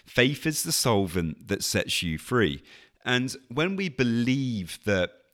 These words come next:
O C D is this thing that's got us stuck in the, in this trap, that, you know, because we've been thinking about it for so long, or we've been doing it for so long, you know, we can't ever quite break free of it.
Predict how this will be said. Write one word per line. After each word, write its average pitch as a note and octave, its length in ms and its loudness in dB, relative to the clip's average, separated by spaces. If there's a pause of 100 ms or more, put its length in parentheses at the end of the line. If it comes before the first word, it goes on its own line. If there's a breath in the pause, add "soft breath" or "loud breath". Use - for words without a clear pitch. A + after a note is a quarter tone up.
O B2 120 4
C G#2+ 260 0
D A2 220 2
is F#2+ 160 -2
this G2+ 180 -4
thing G#2 380 -2
that's - 240 -4
got G2 240 -2
us F2 100 -2
stuck - 420 -2
in F2+ 120 -2
the, E2+ 240 -4
in F#2+ 100 -4
this F2 200 -2
trap, - 440 -6
that, E2 300 -4 (340 loud breath)
you G2 100 -4
know, F#2 160 0
because G#2 360 -2
we've G#2 120 2
been G2 220 2
thinking G#2 480 -2
about D#2+ 240 -2
it D2+ 100 -8
for F#2+ 80 -8
so F2+ 200 0
long, F2+ 280 0
or D#2+ 140 -4
we've E2+ 140 -6
been F2+ 180 -6
doing F#2+ 280 0
it - 120 -10
for E2+ 60 -8
so E2+ 180 -2
long, E2 400 -2 (320 loud breath)
you F#2+ 100 -6
know, D#2+ 360 -4
we G#2+ 100 0
can't G#2 340 -2
ever G2 200 -4
quite F#2 360 -2
break D#2+ 220 -2
free G#2+ 320 4
of D2+ 180 -2
it. D2+ 200 -4